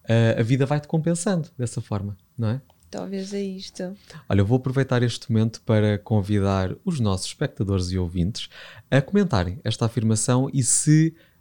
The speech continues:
Speaker 1: acreditas ou não que a sorte existe. Porque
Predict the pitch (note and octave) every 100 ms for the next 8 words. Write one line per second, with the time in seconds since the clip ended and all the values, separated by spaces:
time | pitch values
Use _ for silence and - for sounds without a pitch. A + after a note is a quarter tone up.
0 | _ - B2 - B2 C#3+ D3 D3+ D3 -
1 | - - A#2+ A#2 A#2+ B2 B2+ - A#2+ -
2 | A#2+ - A2+ F#2 F2 - - C3 - C#3
3 | C3+